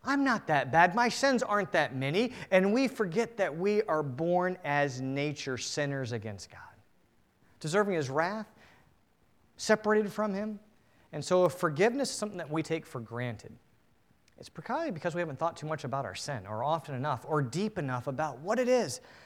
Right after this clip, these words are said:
that separates us from God. And so John Stott said, "We shall never put our trust in Christ until we have first despaired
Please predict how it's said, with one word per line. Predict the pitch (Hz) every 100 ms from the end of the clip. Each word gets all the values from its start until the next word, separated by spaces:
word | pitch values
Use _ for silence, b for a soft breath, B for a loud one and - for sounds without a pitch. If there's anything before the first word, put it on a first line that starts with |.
| B
that | 165
separates | 156 185 175 -
us | 156
from | - 135
God. | 117 101 95 - _ b
And | 131
so | 123 135
John | 127 160 160
Stott | - 156 147 -
said, | - 120 113 B B B
"We | 143 156 175
shall | - 123
never | 123 160 175 185
put | - 175
our | 143 127
trust | - 151 - -
in | 131
Christ | - 107 92 - - - _ b b b -
until | 123 113 151 165
we | 156 143
have | 120 110
first | - 131 127 - -
despaired | 110 - - 117 113 113